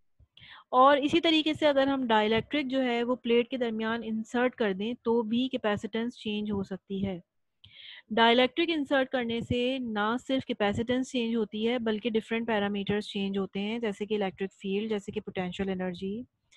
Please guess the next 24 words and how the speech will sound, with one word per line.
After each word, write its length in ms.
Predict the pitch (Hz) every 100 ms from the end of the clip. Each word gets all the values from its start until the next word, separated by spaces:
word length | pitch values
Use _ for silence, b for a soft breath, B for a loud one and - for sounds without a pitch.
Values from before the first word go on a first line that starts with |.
| B B B
पोटेंशियल 440 | 240 233 240 247 269
एनर्जी 340 | 254 247 247
रिड्यूस 420 | 247 226 233 247
होती 300 | 254 226 233
है, 260 | 233 233 226
इलेक्ट्रिक 380 | 214 196 226 -
फील्ड 260 | 240 233
रिड्यूस 340 | 226 220 226 226
होती 280 | 214 214
है, 340 | 214 208 208 214 - _ _ -
इलेक्ट्रिक 340 | 208 202 - 233
पोटेंशियल 720 | 214 208 202 202 233 240 226
रिड्यूस 440 | 202 190 208 233 233
होता 240 | 220 -
है, 300 | 208 202 202 - b b _
कैपेसिटेंस 720 | 247 - 254 262 302 302 294
इंक्रीज 400 | 269 233 233 214
होती 320 | 208 180 170
है। 80 | 170 190 _ _ _ _ _ _ _
ओके, 300 | 208 - 294 294
कैपेसिटेंस 840 | - _ - 226 214 226 247 254
इंक्रीज 380 | 254 226 220 208
होती 320 | 190 -
है। 60 | 180